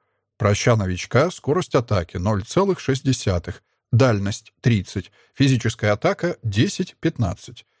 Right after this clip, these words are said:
Требуется силы — один, требуется ловкости — два, требуемый уровень — ноль,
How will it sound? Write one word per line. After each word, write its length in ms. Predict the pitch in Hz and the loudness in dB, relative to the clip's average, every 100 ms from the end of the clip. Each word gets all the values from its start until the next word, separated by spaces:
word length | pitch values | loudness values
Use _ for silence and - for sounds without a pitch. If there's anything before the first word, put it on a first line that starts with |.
| _ _ | _ _
Требуется 500 | - 156 208 233 - | 2 4 4 2 0
силы — 440 | 214 - 123 113 120 | -2 0 0 0 0
один, 420 | 135 131 107 95 - _ _ | 0 2 0 -2 -8 _ _
требуется 500 | - 127 107 107 - | 0 2 2 0 0
ловкости — 640 | 143 147 - 87 - 110 - | 0 0 -4 -12 -12 -14 -4
два, 340 | 107 98 85 - _ _ _ | 0 0 -2 -4 _ _ _
требуемый 640 | 131 127 113 101 101 101 | 4 4 2 0 -2 -2
уровень — 440 | 143 202 170 175 160 | 0 2 2 0 0
ноль, 300 | 117 104 90 | 0 0 -4